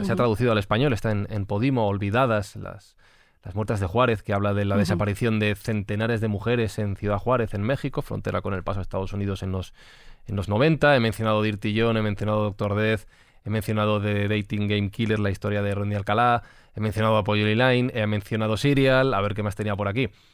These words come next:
Speaker 1: Caliphate, por la parte que no. Eh,
Speaker 2: Ujú.
Speaker 1: y en español de eso no se habla, ese capítulo que he dicho. La desaparición del padre gallego, un podcast latinoamericano
Speaker 2: Ujú.
Speaker 1: que también está bastante bien. El verdadero robo del siglo, también está muy bien, la verdad.
Speaker 2: Ujú.
Speaker 1: Y efectivamente, cada vez hay más y más podcasts y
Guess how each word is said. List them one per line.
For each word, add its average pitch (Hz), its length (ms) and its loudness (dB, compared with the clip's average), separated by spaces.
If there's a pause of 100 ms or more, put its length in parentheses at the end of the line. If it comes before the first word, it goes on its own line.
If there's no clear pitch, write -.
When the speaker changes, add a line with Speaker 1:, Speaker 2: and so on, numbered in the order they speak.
(160)
Speaker 1:
Caliphate, 117 540 2 (440)
por 120 160 4
la 107 140 4
parte 110 240 2
que 104 100 2
no. 107 180 -2 (680)
Eh, 123 640 4
Speaker 2:
Ujú. 156 80 -4
Speaker 1:
y 135 60 4
en 127 80 4
español 120 500 4
de 120 80 4
eso 117 140 0
no 113 100 2
se 120 100 0
habla, 135 160 4
ese 107 140 0
capítulo 104 340 -2
que 104 120 -4
he - 20 0
dicho. 123 480 -4
La 127 120 4
desaparición 123 540 2
del 160 140 0
padre 127 240 4
gallego, 113 500 2
un 143 80 -14
podcast 104 300 -2
latinoamericano 104 600 2
Speaker 2:
Ujú. 101 40 -4
Speaker 1:
que 101 60 -2
también 98 240 -2
está 95 320 -4 (340)
bastante 101 320 -2
bien. 143 340 4
El 120 160 2
verdadero 113 380 2
robo 110 240 2
del 101 120 0
siglo, 151 360 0
también 107 300 2
está 98 180 0
muy 92 160 0
bien, 117 180 0
la 113 80 -2
verdad. 95 300 -2 (160)
Speaker 2:
Ujú. 190 240 -2
Speaker 1:
Y 240 60 0
efectivamente, 107 460 2
cada 92 140 -8
vez 92 160 -6
hay 95 120 -2
más 95 200 -4
y 95 60 -6
más 90 180 -6
podcasts - 460 -6
y 98 200 -2